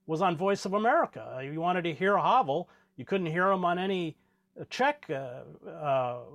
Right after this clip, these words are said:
outlet because he was a non-person. Uh, Havel had no more love for the policies of Washington than I do for Moscow. Uh, but it was either that or be silenced. And so what they do is they push you into those marginal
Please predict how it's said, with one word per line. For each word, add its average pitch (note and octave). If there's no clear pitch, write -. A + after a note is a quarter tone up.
outlet D3
because F3+
he F#3+
was E3+
a E3
non-person. G3+
Uh, C#3+
Havel G3+
had D3+
no D#3
more C#3
love C#3+
for C3+
the B2
policies C3+
of A2+
Washington B2+
than C#3
I D3+
do D3
for C3
Moscow. D#3+
Uh, C3+
but D3+
it D#3
was D#3
either D#3+
that D3+
or B2+
be A#2
silenced. F#3
And C3
so E3+
what D3+
they C#3+
do F#3
is B2+
they B2+
push -
you C#3+
into B2+
those B2
marginal C3